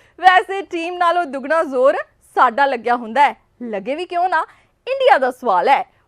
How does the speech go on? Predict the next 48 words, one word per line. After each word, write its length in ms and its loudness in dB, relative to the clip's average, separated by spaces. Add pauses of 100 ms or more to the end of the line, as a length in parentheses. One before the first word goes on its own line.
ਵਰਲਡ 260 2
ਕੱਪ 180 2
ਦੇ 160 -10
ਖਿਤਾਬ 520 -2
ਦਾ 120 -2
ਮਾਮਲਾ 360 -2
ਹੈ। 180 0 (260)
ਅਸੀਂ 200 -6
ਤਾਂ 120 2
ਪਿੰਡ 320 -4
ਦੇ 80 -8
ਟੂਰਨਾਮੈਂਟ 560 -8
ਵਿੱਚ 160 -10
ਪੱਬਾਂ 400 -2
ਭਾਰ 220 2
ਹੋਏ 220 -6
ਫਿਰਦੇ 300 -10
ਹੁੰਦੇ 320 -6
ਹਾਂ। 140 -4 (340)
ਪਿੰਡ 200 -2
ਦੀ 140 -6
ਟੀਮ 240 -6
ਨੂੰ 120 -6
ਜਿਤਾਉਣ 460 0
ਲਈ 200 0
ਪੰਦਰਾਂ 520 0
ਵੀਹਾਂ 340 -6
ਨਾਲ 160 0
ਸਿੰਘ 300 -10
ਫਸਾਈ 360 -6
ਫਿਰਦੇ 300 -10
ਹੁੰਦੇ 300 -8
ਹਾਂ। 140 -4 (400)
So 200 -2
ਟੀਮ 280 -6
ਇੰਡੀਆ 320 0
ਸਾਡੇ 440 0
ਵੱਲੋਂ 300 -4
ਕੋਈ 400 -4
ਕਮੀ 340 -4
ਨਹੀਂ, 220 -8
ਫੁੱਲ 420 0
ਸਪੋਰਟ 440 0
ਹੈ। 240 2 (220)
ਬਸ 200 -2
ਚੱਕ 420 -2
ਦਿਓ 200 -4
ਕੰਮ 320 2